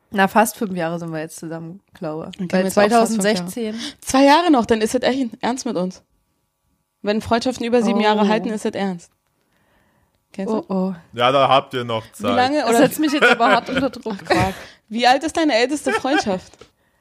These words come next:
Speaker 2: Meine ist zwanzig Jahre. Nee, warte, jetzt sind mittlerweile zweiundzwanzig.
Speaker 1: Keine Ahnung, hab ich noch nie nachgezählt. Aber dadurch, dass ich ja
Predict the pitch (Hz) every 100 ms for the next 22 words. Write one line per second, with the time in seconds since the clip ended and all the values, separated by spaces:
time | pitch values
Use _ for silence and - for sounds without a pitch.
0 | _ _ _ _ 208 240 240 - 240 233
1 | 247 240 220 175 180 _ _ _ _ 247
2 | 247 226 403 254 254 302 277 277 269 -
3 | 214 - 170 160 - _ _ _ _ _
4 | _ - - 190 175 156 180 180 175 185
5 | 180 175 170 190 - - 185 160 156 -
6 | _ _ _ _ _ _ _ _ - 196
7 | 190 190 190 202 240 226 196 214 190 180